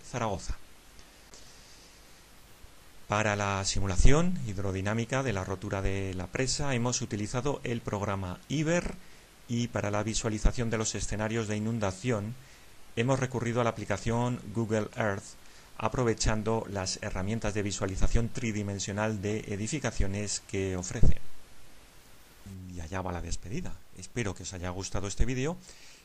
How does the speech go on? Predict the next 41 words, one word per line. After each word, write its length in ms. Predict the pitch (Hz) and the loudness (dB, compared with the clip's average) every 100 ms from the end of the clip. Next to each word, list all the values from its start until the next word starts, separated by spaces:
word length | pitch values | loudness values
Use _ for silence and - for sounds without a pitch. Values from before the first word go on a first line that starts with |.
| - - | -20 -12
y 140 | 123 | -4
os 160 | 127 - | -2 0
invito 460 | 98 113 - 107 110 | 0 0 -2 -2 -6
a 60 | |
suscribiros 640 | - 98 - 90 98 117 - | -8 -10 -10 -8 -6 -2 0
a 60 | |
este 200 | 101 - | 4 2
canal 300 | - 104 170 | 2 -2 -2
y 40 | 113 | -2
a 60 | |
darle 220 | 90 98 | -2 -2
a 40 | 95 | -2
la 80 | 95 | -4
campanita 500 | 98 110 117 143 - | -6 -4 -6 -6 -6
para 180 | 107 | -4
recibir 460 | 95 98 - 98 131 | 2 0 0 -2 -2
las 180 | 98 92 | -2 -6
notificaciones 720 | 87 101 123 131 151 143 - - - - - | -10 -8 -6 -6 -6 -10 -12 -20 -20 -18 -6
de 120 | 113 | -4
los 160 | 113 | -2
nuevos 280 | 117 110 110 | -2 0 0
vídeos 360 | 117 110 123 - - - - - - | 0 -2 -2 -2 -16 -20 -20 -20 -12
que 440 | - 107 104 98 - | -2 0 0 -2 -2
iré 220 | 104 104 | 4 4
colgando. 520 | 92 90 82 80 113 180 - - - - - - - | 4 -6 -8 -8 -8 -10 -14 -20 -20 -20 -20 -20 -20
No 260 | - 143 170 | -16 -8 -4
es 120 | 156 | -2
que 100 | 131 | -2
YouTube 340 | 117 120 123 110 | -2 -2 0 0
me 120 | 107 | 0
dé 120 | 104 | -2
dinero 400 | 101 110 110 104 - | -2 -2 -2 -2 -6
por 220 | 101 101 | -8 -6
estos 260 | - 95 | -6 -8
vídeos, 300 | 90 147 120 | -4 -4 -4
que 100 | - | -4
no 180 | 92 98 | 0 2
me 140 | 87 87 | 2 0
lo 160 | 87 | 0
da, 240 | 101 120 170 - - - - | 0 0 -4 -16 -20 -20 -14
pero 300 | - 185 196 | -4 -2 -2